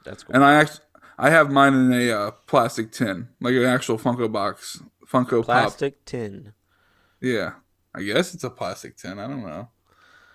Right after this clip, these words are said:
Speaker 2: Why you got,
Speaker 1: Tin
Speaker 2: why you gotta make it sound like that, motherfucker?
Speaker 1: Tin is a metal.
Speaker 2: <laughs> What?
Speaker 1: Tin is a metal.
Speaker 2: Okay, well then plastic fucking box, dude.
Speaker 1: There you go.
Speaker 2: <laughs> Gosh.
Speaker 1: <laughs>
Speaker 2: Fucking correcting me and shit.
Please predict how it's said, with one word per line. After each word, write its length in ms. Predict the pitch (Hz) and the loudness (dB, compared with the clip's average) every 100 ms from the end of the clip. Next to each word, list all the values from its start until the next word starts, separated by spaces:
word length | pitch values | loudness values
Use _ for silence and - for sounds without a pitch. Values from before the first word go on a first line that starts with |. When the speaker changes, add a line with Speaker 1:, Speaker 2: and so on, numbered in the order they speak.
| _ | _
Speaker 2:
Why 120 | - 143 | -2 2
you 100 | 156 | 4
got, 120 | 147 | 6
Speaker 1:
Tin 60 | 147 | 6
Speaker 2:
why 40 | |
you 60 | 170 | 6
gotta 160 | 190 | 4
make 140 | 175 175 | 4 0
it 80 | 170 | 2
sound 180 | 180 | 4
like 160 | 190 147 | 4 4
that, 180 | 135 120 | 2 2
motherfucker? 640 | 127 120 139 139 165 170 | 0 2 2 2 -2 -4
Speaker 1:
Tin 240 | - 165 | 0 0
is 160 | 180 170 | 0 0
a 60 | 233 | 2
metal. 400 | 262 277 311 269 240 | 4 6 4 2 0
Speaker 2:
<laughs> 0 | 233 - _ - 247 233 - - - - | -6 -8 _ -10 -8 -8 -14 -14 -18 -14
What? 480 | - 143 170 202 - _ _ | 2 6 6 4 -6 _ _
Speaker 1:
Tin 320 | - 135 147 | -8 -4 -4
is 260 | 160 117 110 | -4 -6 -6
a 60 | 107 | -6
metal. 440 | 104 113 98 - _ _ _ _ | -4 -4 -6 -12 _ _ _ _
Speaker 2:
Okay, 220 | 156 170 175 | -10 0 4
well 140 | 175 | 4
then 140 | 170 147 | 4 0
plastic 580 | - 165 175 - 180 | 2 4 4 2 -4
fucking 440 | - - 175 175 143 | 0 0 2 0 2
box, 460 | 139 190 139 - - | 2 2 2 -6 -8
dude. 400 | 123 123 170 185 - | -6 -4 -4 -8 -14
Speaker 1:
There 140 | 101 | -14
you 100 | - | -14
go. 540 | - - - - - 196 - - - | -18 -16 -16 -16 -16 -16 -16 -20 -10
Speaker 2:
<laughs> 100 | 147 | 0
Gosh. 600 | 151 165 135 - - - | 2 4 2 0 -2 -2
Speaker 1:
<laughs> 760 | 156 185 190 196 - _ _ _ | -4 -6 -8 -8 -14 _ _ _
Speaker 2:
Fucking 640 | - 135 160 139 107 117 - | -14 -8 -4 -4 -4 -8 -12
correcting 520 | - 139 139 139 131 | -12 0 0 0 -4
me 180 | 131 131 | -2 -2
and 120 | 113 | -4
shit. 420 | 117 - 139 151 | -6 -4 -2 -2